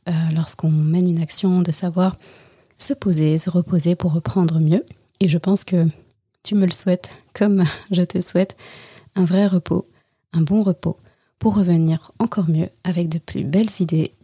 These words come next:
un meilleur contenu encore, parce que l'esprit aura été reposé. Je te laisse savourer le reste de l'épisode. Contente de te retrouver,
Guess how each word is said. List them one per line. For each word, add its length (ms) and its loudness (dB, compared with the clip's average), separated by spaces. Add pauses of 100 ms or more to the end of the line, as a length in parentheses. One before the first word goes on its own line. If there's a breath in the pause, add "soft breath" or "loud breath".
un 240 0
meilleur 420 2
contenu 340 -2
encore, 440 0 (420 loud breath)
parce 160 0
que 120 -2
l'esprit 420 0
aura 200 0
été 380 -2
reposé. 640 -2 (760)
Je 120 4
te 160 0
laisse 200 2
savourer 400 0
le 80 0
reste 220 0
de 40 0
l'épisode. 400 -4 (1900)
Contente 360 0
de 80 2
te 100 -4
retrouver, 580 0